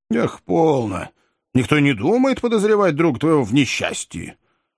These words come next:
От беды до цумы в военное время не зарекаются.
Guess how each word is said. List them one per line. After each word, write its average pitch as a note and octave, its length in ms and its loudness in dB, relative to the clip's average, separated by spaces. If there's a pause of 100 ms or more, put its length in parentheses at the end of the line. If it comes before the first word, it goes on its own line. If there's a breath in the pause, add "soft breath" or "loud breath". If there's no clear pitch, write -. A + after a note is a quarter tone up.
(160)
От F#2+ 160 -4
беды A#2 400 2
до A2+ 140 -2
цумы C3+ 440 0
в G#2+ 80 -2
военное G2+ 400 -2
время A2 240 0
не A#2 120 2
зарекаются. C3+ 880 -2